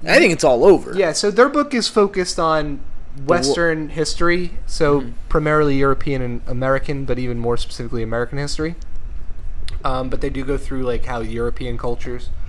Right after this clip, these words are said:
Speaker 2: especially, like, English cultures, had their own turnings. If you look at it from a world turning, I don't know how specific it is, 'cause I don't know, 'cause you have to go to every country and see, like, uh, it's hard to do that. But what I think they're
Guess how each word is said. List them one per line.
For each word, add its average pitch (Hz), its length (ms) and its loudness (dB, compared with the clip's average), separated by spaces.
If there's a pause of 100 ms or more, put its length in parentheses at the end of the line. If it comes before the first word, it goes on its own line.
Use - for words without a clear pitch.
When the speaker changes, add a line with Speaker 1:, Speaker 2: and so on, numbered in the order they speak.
(100)
Speaker 2:
especially, - 380 -4
like, 113 180 -4
English 127 280 -2
cultures, 110 400 -2 (580)
had 175 160 -2
their 143 160 -4
own 143 140 -4
turnings. 175 480 -2 (760)
If 165 160 -2
you 175 80 0
look 202 140 2
at 226 100 4
it 214 100 2
from 214 140 2
a 196 60 0
world 202 280 2
turning, 208 300 -2
I 175 80 4
don't 160 120 2
know 156 100 2
how 156 160 2
specific - 480 -2
it - 60 0
is, 156 180 -2
'cause - 140 -6
I 113 100 -2
don't 110 120 2
know, 113 220 -2 (100)
'cause 131 200 -2
you 139 160 0
have 127 80 0
to 120 80 -2
go 127 160 0
to 123 120 -2
every 120 200 -2
country 120 560 0
and 107 120 -6
see, 113 280 -6
like, 101 180 -4
uh, - 140 -2 (180)
it's 117 120 -6
hard 135 200 -4
to 113 60 -6
do 120 160 -6
that. 143 240 -2 (920)
But 170 120 2
what 170 120 4
I 185 140 4
think 220 180 2
they're 180 240 2